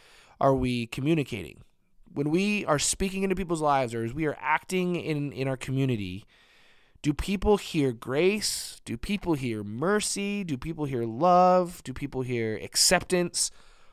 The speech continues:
Or do people hear anger? Or do they hear judgment? Do they hear fear or fear-mongering? Or do they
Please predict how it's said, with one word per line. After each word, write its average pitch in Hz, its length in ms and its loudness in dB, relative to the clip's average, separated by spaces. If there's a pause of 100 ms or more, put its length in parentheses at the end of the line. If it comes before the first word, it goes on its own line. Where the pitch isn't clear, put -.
(360)
Or 170 520 6 (840)
do 156 120 2
people 160 600 2 (500)
hear 160 300 0
anger? 160 520 -4 (640)
Or 120 220 -4
do 123 140 -4
they 123 100 -2
hear 131 220 -2
judgment? 123 840 -2 (760)
Do 107 100 -10
they 110 120 -6
hear 117 440 -4 (220)
fear 156 760 2
or 110 160 -2
fear-mongering? 135 1200 0
Or 113 380 -2
do 110 180 -4
they 107 360 -4